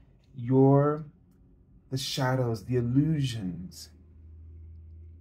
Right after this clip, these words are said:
that you've created, that it's calling it with a smile, a beautiful smile.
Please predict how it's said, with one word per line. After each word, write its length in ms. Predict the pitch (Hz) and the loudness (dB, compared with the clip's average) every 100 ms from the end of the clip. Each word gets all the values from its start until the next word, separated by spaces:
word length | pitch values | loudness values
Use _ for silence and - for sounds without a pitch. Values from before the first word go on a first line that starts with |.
| - - | -20 -8
that 180 | 120 143 | -8 0
you've 180 | 135 135 | 0 0
created, 720 | - 165 151 143 110 - - _ _ _ _ _ _ _ _ _ _ _ _ - - | -6 -4 0 0 0 -6 -12 _ _ _ _ _ _ _ _ _ _ _ _ -20 -10
that 300 | 139 143 117 - - - | 0 0 0 -8 -10 -8
it's 200 | 139 - | -6 -8
calling 540 | - - 165 180 175 | -14 -4 -2 0 0
it 120 | 135 | -4
with 140 | 147 143 | -8 -6
a 60 | |
smile, 540 | 135 - 113 98 90 - - - - - - - - - - | -8 -6 -8 -8 -10 -12 -16 -20 -20 -20 -20 -20 -20 -20 -8
a 80 | 139 | -8
beautiful 600 | 135 135 151 139 135 110 | -4 0 2 2 0 -6
smile. 540 | - 95 90 - - | -10 -10 -10 -10 -12